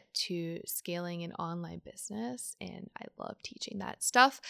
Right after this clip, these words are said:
Uh, so enrollment is open for the Clients Online Experience. If you wanna learn more about that, you can go to imperfect woman dot com forward slash clients online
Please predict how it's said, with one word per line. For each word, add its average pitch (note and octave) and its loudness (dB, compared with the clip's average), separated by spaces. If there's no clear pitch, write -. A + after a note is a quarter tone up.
Uh, G3 12
so G3+ 10
enrollment G#3+ 8
is F#3+ 6
open F#3+ 6
for F#3+ 4
the F3+ 0
Clients F#3+ 0
Online F3 0
Experience. A3+ 4
If - -4
you F3+ -2
wanna F3 0
learn E3 -2
more F3+ 0
about G3 4
that, G3+ 6
you F#3 4
can F#3 2
go F3 4
to F#3 -2
imperfect A3 4
woman F#3+ 4
dot E3 2
com A#3 2
forward F#3 2
slash - 2
clients G3 2
online F3 2